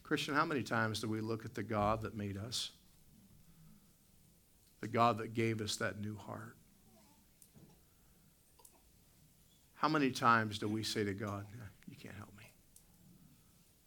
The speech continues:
I'm struggling right now, but yeah, nothing you can do about it, God. I gotta deal with it myself."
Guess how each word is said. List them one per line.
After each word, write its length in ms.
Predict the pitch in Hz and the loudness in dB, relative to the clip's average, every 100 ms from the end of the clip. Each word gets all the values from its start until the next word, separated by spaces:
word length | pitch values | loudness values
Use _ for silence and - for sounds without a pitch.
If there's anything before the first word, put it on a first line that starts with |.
| - - | -14 8
I'm 160 | 151 170 | 10 10
struggling 480 | - 233 226 220 | 12 12 12 12
right 240 | 190 185 180 | 12 12 12
now, 260 | 170 165 | 12 12
but 140 | 156 156 | 12 12
yeah, 240 | 170 165 160 - - - - - - - - - | 12 12 10 -2 -20 -20 -20 -20 -20 -20 -20 10
nothing 280 | 190 220 220 | 12 12 12
you 80 | 233 | 12
can 60 | |
do 120 | 233 | 12
about 260 | 214 202 196 | 12 12 12
it, 80 | 170 | 12
God. 240 | 185 185 | 12 12
I 80 | 190 | 12
gotta 220 | 202 196 | 12 12
deal 200 | 165 214 | 12 12
with 120 | 220 | 12
it 80 | 214 | 12
myself." 680 | 240 220 226 220 175 170 | 12 12 12 12 12 12